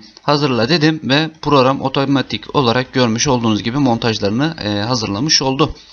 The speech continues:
Evet, inceleyelim biraz. Yakınlaşıyorum arkadaşlar. Görmüş olduğunuz gibi bu, e, on bir metre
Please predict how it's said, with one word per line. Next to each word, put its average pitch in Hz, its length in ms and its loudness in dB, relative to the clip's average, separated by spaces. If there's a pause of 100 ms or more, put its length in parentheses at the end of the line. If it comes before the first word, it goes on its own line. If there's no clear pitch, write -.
(560)
Evet, 196 320 -2
inceleyelim 175 600 2
biraz. 175 260 0 (1300)
Yakınlaşıyorum 165 680 0
arkadaşlar. 131 540 2
Görmüş 170 420 0
olduğunuz 165 380 0
gibi 143 300 0 (100)
bu, 170 280 4 (480)
e, 120 760 4
on 175 300 2
bir 160 120 2
metre 156 380 4